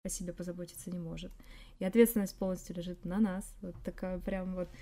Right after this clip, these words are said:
сильный напряг внутри из-за этого. Естественно, мы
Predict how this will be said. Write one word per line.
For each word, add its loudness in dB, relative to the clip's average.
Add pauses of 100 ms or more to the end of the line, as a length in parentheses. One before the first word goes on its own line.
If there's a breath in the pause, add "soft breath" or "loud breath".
(420 loud breath)
сильный 6
напряг 2
внутри 6
из-за 4
этого. 2
Естественно, 4
мы 0